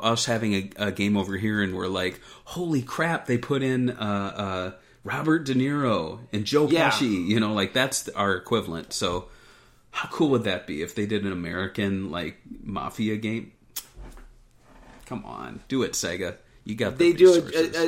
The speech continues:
Speaker 2: a, a, a Japanese person coming and trying to join the mafia in America, and it's like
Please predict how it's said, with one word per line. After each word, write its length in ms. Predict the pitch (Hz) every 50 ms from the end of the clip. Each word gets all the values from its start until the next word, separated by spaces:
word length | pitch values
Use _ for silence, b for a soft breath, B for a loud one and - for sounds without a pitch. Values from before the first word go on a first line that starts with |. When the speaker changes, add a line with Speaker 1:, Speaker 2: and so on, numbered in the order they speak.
| 160 - -
Speaker 2:
a, 40 | 151
a, 40 | 156
a 40 |
Japanese 560 | 143 - 165 160 160 160 165 156 156 160 160 -
person 380 | - 170 160 143 147 160 143
coming 420 | 135 - 151 147 151 156 151 151 143
and 120 | 139 135
trying 240 | - 151 143 139 143
to 80 | 143
join 280 | 135 127 139 135 139 143
the 60 | 139
mafia 360 | 131 127 127 131 131 - 139
in 60 | 135 131
America, 500 | 120 117 120 123 123 127 127 - 135 135
and 140 | 135 127 127
it's 140 | 123 - -
like 300 | 135 131 127 123 -